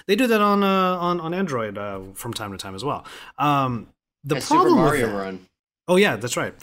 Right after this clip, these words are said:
Speaker 1: The
Speaker 2: Mm-hmm.
Speaker 1: problem with that, in my estimation, is we go back to the original problem. On a MacBook, it's not easy to get these kinds of games to actually install. That's the reason why streaming actually circumvents a lot of those problems, that you don't have the specs for it, you don't have the, uh,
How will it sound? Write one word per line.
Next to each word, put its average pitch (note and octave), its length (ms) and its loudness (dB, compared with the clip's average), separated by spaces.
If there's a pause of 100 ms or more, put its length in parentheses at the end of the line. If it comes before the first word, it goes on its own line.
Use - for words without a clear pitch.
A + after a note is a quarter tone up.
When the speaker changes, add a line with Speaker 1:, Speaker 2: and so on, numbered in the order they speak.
(220)
Speaker 1:
The B2 140 -2
Speaker 2:
Mm-hmm. C3+ 40 -4
Speaker 1:
problem E4 520 2
with F3 220 0
that, D3 320 2
in B2 120 0
my B2+ 220 0
estimation, A2 760 -4
is G2+ 640 -8
we B2 100 -4
go D#3+ 120 0
back F#3 160 -2
to F3+ 80 -4
the D3+ 120 2
original C#3 300 -4
problem. C3 480 -6
On A#2+ 140 -4
a - 20 -2
MacBook, A#2 480 -6
it's G#2 160 -8
not G#2+ 240 -8
easy A2 300 -8
to G#2+ 160 -10
get F#2 220 -14
these G#2+ 140 -10
kinds G2+ 220 -10
of F#2 120 -14
games F#2 320 -8
to F#2+ 80 -12
actually F2+ 240 -10
install. G2 520 -8 (320)
That's A#2 140 -4
the C#3+ 60 2
reason B2+ 120 0
why G#2+ 120 -4
streaming D3+ 680 -2
actually G#2+ 300 -6
circumvents B2+ 640 -2
a A2+ 40 -6
lot G2 180 -8
of G2 60 -10
those F2 160 -6
problems, A#2 600 -4 (220)
that A2+ 140 -6
you G#2+ 100 -6
don't A#2 160 -4
have C#3+ 160 -4
the D3 60 -6
specs - 340 -6
for G2 220 -10
it, G2+ 60 -14
you G2+ 80 -12
don't G#2+ 180 -10
have A2 180 -10
the, A2 220 -6
uh, G2+ 240 -8